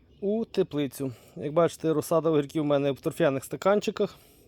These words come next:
Ось вона, їй двадцять один день. Двадцять один день, і так як я подивився на погоду, що на ближчі десять днів, е, ні приморозків, нічого не буде, тому я вирішив, е, висадити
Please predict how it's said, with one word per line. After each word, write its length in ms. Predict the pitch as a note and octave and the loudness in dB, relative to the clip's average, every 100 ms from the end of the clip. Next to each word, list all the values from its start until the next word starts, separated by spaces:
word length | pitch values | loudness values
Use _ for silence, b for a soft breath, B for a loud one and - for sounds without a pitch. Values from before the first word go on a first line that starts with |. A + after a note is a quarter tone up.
| - | -4
Ось 240 | E3 D#3+ | 0 0
вона, 200 | D#3 D#3+ | 0 0
їй 220 | D#3+ F3 D#3 | 0 2 4
двадцять 280 | D3+ C#3+ | 4 4
один 220 | D3+ D#3+ D#3 | 0 0 4
день. 260 | G#3 A3+ - B B B B B - | 4 4 -2 B B B B B 0
Двадцять 320 | F3+ F3+ F3 | 2 2 0
один 260 | E3+ F#3 E3+ | 2 2 4
день, 220 | F#3 E3+ | 4 2
і 40 | |
так 260 | D#3 F3+ D#3+ | 4 4 4
як 200 | D3 D3 | -4 2
я 240 | E3+ D#3 | 6 6
подивився 520 | C#3 E3 D#3+ E3 - D#3+ | 6 2 2 2 2 -2
на 80 | |
погоду, 320 | D3+ D#3 D#3 C#3+ | 2 2 2 0
що 120 | D3+ | -2
на 100 | D3+ | 0
ближчі 360 | D#3+ - - | 0 0 -2
десять 340 | D3+ E3 D3+ C#3+ | -2 -2 -2 -2
днів, 320 | E3 D#3 C#3+ | 0 0 2
е, 120 | D3+ | 2
ні 140 | D#3 D#3+ | 2 2
приморозків, 540 | F3 E3 C#3+ - D#3+ | 4 4 2 -2 -2
нічого 300 | D3+ E3+ D#3 | 0 2 2
не 120 | F#3+ | 2
буде, 200 | G#3 G3 F3 | -2 -6 -4
тому 160 | F#3 | 0
я 120 | F3 D#3+ | 0 2
вирішив, 420 | E3+ D3 D3+ C3 - B B B B B | 0 0 -4 -6 -14 B B B B B
е, 560 | D3 C#3+ C#3+ C#3+ C#3+ C#3+ | -4 0 2 2 2 2
висадити 1200 | D3+ F#3+ - D#3 - D#3+ D#3+ D3+ D3 C#3 C3+ A#2+ | 4 4 2 -4 -2 0 2 4 4 2 0 -2